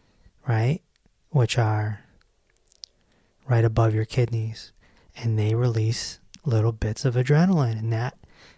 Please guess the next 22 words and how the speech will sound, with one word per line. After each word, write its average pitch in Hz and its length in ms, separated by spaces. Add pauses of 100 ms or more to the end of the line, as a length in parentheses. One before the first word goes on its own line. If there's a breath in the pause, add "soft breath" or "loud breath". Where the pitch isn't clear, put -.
(200 soft breath)
gives 104 320
you 110 160
this 113 400 (300)
panicky 120 720
feeling. - 680 (2250 loud breath)
So 131 120
it 123 80
goes 147 220
from 127 260
mental 127 560 (100)
to 151 120
physical - 680 (840 soft breath)
very 131 380
fast. - 760 (440 soft breath)
Have 117 220
you 104 180
ever 107 180
had 107 300
a 107 40
panic 127 400
attack? 165 560 (480 soft breath)
They 107 540